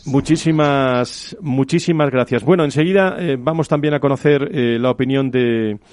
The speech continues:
de las residencias, que, por cierto, van mucho mejor en esta, en esta etapa. Pero, Luisa, eh, yo decía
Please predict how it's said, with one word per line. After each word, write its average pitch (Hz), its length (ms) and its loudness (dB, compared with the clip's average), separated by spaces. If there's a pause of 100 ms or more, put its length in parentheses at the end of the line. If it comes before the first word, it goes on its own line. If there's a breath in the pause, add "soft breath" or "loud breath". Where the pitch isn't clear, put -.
(480 loud breath)
de 120 240 2
las 139 120 -2
residencias, 139 560 -2
que, 151 120 -4
por 107 100 -4
cierto, 147 180 -2
van 131 120 0
mucho 156 240 0
mejor 127 400 0
en 117 140 -4
esta, 104 720 -4
en 120 160 -4
esta 123 220 -6
etapa. 131 300 -2
Pero, 123 200 0
Luisa, 131 480 0
eh, 139 180 -6
yo 143 140 0
decía 185 420 -2